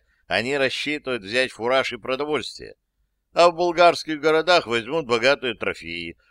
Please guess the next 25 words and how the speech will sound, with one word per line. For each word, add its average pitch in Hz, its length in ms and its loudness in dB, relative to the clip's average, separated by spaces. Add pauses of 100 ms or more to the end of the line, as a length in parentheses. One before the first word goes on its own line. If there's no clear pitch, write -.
чтобы 185 360 2
воодушевить 151 640 0
воинов 143 420 0
для 110 140 0
дальнейших 123 540 -4
действий. - 460 -8 (1160)
"Однако 107 600 2
на 117 120 0
месте 107 340 -6
монголов 113 540 -4
не 160 140 -6
мы, 190 320 -4 (240)
а 80 160 -6
сами 151 400 2
монголы", — 113 640 -4 (260)
возразил 104 560 -4
Лавр. 104 400 -2 (640)
Они 175 280 0
думают 165 520 -2
по-другому. 120 720 -4 (640)
Их 175 180 -6
воины 190 380 2
сражаются 156 640 0
за 156 140 -2
трофеи, 147 600 -4